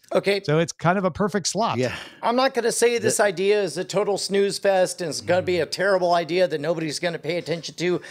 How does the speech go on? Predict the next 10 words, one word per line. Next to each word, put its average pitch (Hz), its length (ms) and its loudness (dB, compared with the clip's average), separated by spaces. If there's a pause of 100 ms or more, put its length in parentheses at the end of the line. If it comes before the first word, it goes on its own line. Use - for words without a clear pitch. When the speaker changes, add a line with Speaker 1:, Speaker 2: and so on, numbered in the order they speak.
(160)
Speaker 1:
Let 131 240 0
me 185 80 -2
just 180 300 -2
try 190 140 4
to 202 100 0
plus 175 360 0
it. 95 160 -10
You 101 140 -10
ready? 151 420 0 (540)
Okay. 123 460 -2